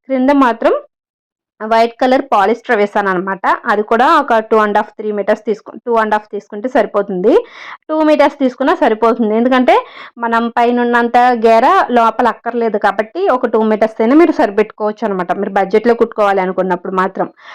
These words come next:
ఆ, తర్వాత వచ్చేసి ఈ ఫ్యాబ్రిక్, ఇది కూడా సేమ్ అదే షాప్లో తీసుకున్నా, ఇది కూడా తూకం షాప్లోనే. ఆ, ఇక ఇది వచ్చేసి black and pink కాంబినేషన్లో ఉంది.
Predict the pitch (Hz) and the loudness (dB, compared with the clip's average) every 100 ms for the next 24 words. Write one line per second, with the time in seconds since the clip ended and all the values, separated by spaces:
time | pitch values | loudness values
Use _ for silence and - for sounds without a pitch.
0 | - - 214 208 208 220 233 269 285 285 | -16 -2 0 2 0 0 0 2 2 2
1 | 294 320 254 233 254 262 240 220 226 226 | 0 2 2 4 2 2 0 0 -2 0
2 | 233 247 233 247 277 294 254 254 262 214 | 0 0 0 2 0 2 2 2 -2 -6
3 | 208 247 262 226 233 233 214 214 220 254 | -4 -2 0 -2 0 0 0 -2 -2 0
4 | 285 214 214 220 - 220 202 220 226 214 | 0 -2 0 0 0 0 0 -2 0 -2
5 | 202 196 196 269 554 - - - 226 220 | 0 0 2 2 0 -4 -20 -14 -4 0
6 | 214 214 247 254 262 254 240 254 240 247 | 0 0 -4 -2 0 0 0 2 2 2
7 | 285 226 226 220 233 269 269 262 254 240 | 0 2 2 2 2 2 2 2 2 0
8 | 233 233 254 233 220 202 226 392 | 2 2 2 2 2 2 2 2